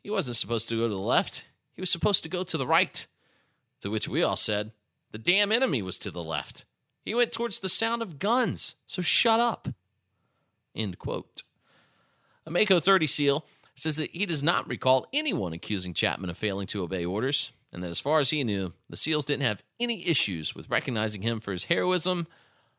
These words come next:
up until the point Chapman was shot. But, he adds,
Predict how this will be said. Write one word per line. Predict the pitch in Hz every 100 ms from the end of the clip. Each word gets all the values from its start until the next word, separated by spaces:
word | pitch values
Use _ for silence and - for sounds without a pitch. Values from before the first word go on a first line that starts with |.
| _ _ -
up | 170 - -
until | 185 - 160
the | 151
point | - 104 107 - -
Chapman | - 90 - 98 95
was | -
shot. | - 147 - - - - _ _ _ _ _ - -
But, | 160 139 - - _ -
he | 92 87
adds, | 76 73 92 -